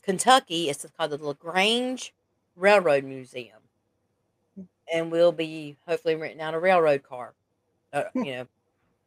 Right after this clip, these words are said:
Speaker 1: a train, <laughs> and gonna do readings there. So for that, and then we, I've got others that's gonna be planned in between, but haven't gotten there. So, of course, then we have the Upstate Spirit Conference. This will be coming.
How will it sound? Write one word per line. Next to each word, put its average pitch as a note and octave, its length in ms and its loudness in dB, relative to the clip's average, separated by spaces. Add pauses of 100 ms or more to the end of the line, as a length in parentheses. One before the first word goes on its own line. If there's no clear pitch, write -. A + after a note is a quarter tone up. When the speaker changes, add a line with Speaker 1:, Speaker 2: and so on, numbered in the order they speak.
(180)
Speaker 1:
a D#3 60 -12
train, D3 480 2
<laughs> - 60 -8
and C#4 320 6
gonna A3+ 200 8
do G3 140 6
readings F3+ 420 4
there. D3+ 340 4 (840)
So E3 380 8
for D#3+ 220 -8 (100)
that, D#4+ 320 4
and A3 160 -2
then C4 200 0
we, A#3+ 200 0 (720)
I've G#3+ 120 4
got A3 140 6
others B3 260 6
that's A3 100 -10
gonna A3+ 140 -2
be G3 100 0
planned G#3 500 0
in F#3+ 80 -2
between, G#3 380 -2
but F3 100 2
haven't F3 220 2
gotten E3+ 200 4
there. F3+ 200 0
So, D#3 240 4
of - 440 -8
course, F3+ 160 4
then F#3 120 -2
we F#3 80 -4
have F3+ 160 2
the F3+ 60 4
Upstate G3 360 0
Spirit F3 400 0
Conference. E3+ 480 -2
This - 220 -6
will E3 160 0
be D#3+ 100 -2
coming. D#3 540 -4